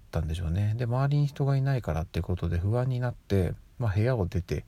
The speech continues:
こっちに来たんですよ。で、まあ、泣きながら来たんですよね。で、あの、私は来たのも分かったんですけど、もうすごく眠いし、今ここで起きてしまうと、次の日ね、仕事なので、ちょっ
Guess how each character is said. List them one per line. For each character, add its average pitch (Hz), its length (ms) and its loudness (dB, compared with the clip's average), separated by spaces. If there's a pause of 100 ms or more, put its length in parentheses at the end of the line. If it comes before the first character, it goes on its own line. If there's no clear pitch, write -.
(400)
こ - 120 0
っ - 20 -2
ち - 140 -2
に 110 60 2
来 - 60 -4
た 104 120 0
ん 82 60 -2
で 85 80 -6
す - 120 -12
よ。 - 120 -10 (500)
で、 127 200 -2
ま 113 180 2
あ、 76 40 -4
泣 98 280 0
き - 0 -
な 123 100 0
が 120 60 0
ら 117 80 0
来 - 60 -10
た 104 100 2
ん 85 240 -2
で 87 100 -4
す 87 80 -4
よ 85 80 0
ね。 107 240 0 (720)
で、 135 480 2
あ 101 160 0
の、 95 120 2
私 143 360 0
は 156 180 2
来 - 120 -10
た 196 120 4
の 123 80 2
も 90 200 2
分 90 60 -4
か - 80 0
っ - 140 -10
た 95 100 2
ん 85 80 2
で 82 80 0
す - 100 -10
け 80 100 -2
ど、 87 180 0
も 95 420 2
う 85 40 -2
す - 160 -10
ご 147 120 2
く 117 100 0
眠 95 360 4
い 85 40 0
し、 82 540 -4 (100)
今 139 220 2
こ 101 120 -6
こ 98 120 4
で 87 80 2
起 131 160 0
き - 60 -16
て 98 140 0
し 85 140 -4
ま 80 120 -2
う 82 120 -6
と、 87 300 0 (840)
次 143 160 4
の 104 80 4
日 85 100 0
ね、 85 80 0
仕 - 120 2
事 117 280 2
な 120 200 0
の 101 120 0
で、 90 220 0
ち - 120 -8
ょ - 40 -2
っ - 20 -20